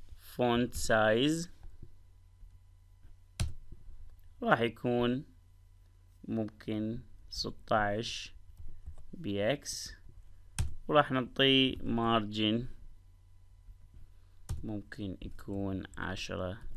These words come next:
بي اكس. ممتاز.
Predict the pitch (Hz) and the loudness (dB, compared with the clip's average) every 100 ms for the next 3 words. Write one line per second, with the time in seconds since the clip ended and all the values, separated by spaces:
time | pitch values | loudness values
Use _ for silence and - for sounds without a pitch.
0 | - 101 87 - - - - - - - | -4 -2 -4 -6 -6 -4 -4 -6 -12 -16
1 | - - - - - - - - - - | -14 -12 -12 -10 -8 -8 -10 -12 -16 -18
2 | - - - - - - - - - - | -20 -20 -20 -20 -20 -20 -20 -20 -20 -20
3 | - - - - - - - - - - | -20 -20 -20 -20 -20 -20 -20 -20 -20 -20
4 | - - - - - - - 160 156 - | -20 -20 -20 -20 -20 -20 -4 0 0 6
5 | 120 131 160 170 | 10 10 6 -2